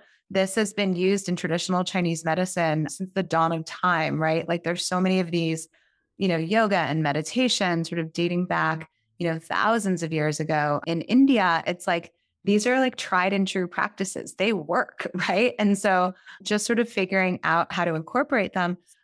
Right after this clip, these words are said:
I do think that one thing, as you said, you know, meditation is free. I think that for a lot of folks, there's this sort of belief that wellness is, like, hard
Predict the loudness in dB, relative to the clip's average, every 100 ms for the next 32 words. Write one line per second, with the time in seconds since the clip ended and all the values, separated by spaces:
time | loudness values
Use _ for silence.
0 | -4 -2 2 2 2 2 0 0 -2 -2
1 | 0 0 2 2 0 0 -2 -2 -4 0
2 | 2 2 2 0 0 -2 -2 -2 -2 -2
3 | -2 -2 0 2 0 -4 _ _ -2 -2
4 | 0 -2 -2 2 2 2 -4 -2 0 0
5 | -2 -2 0 0 0 2 2 -2 -14 -18
6 | _ _ -4 0 2 0 -2 -2 0 -2
7 | -4 -4 0 0 0 -2 0 0 -2 -4
8 | -4 -4 -4 -8 -2 0 2 2